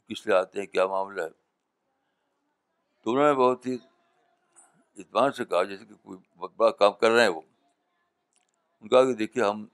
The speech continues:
روزہ تو رکھ نہیں سکتے، تو ہم ان کو کچھ پیسے دے دیتے ہیں،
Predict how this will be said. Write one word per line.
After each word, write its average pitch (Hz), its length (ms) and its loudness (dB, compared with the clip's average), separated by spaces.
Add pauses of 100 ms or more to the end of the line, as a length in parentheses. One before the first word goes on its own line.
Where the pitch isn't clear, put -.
(340)
روزہ 101 240 -2
تو 90 180 -16
رکھ 85 100 -18
نہیں 98 100 -16
سکتے، 92 280 -20 (3500)
تو 98 180 2
ہم 87 200 -14 (2750)
ان 98 140 -18
کو 98 300 0
کچھ - 380 -12
پیسے 104 300 -2
دے 101 120 -6
دیتے 117 340 -4
ہیں، 95 60 -8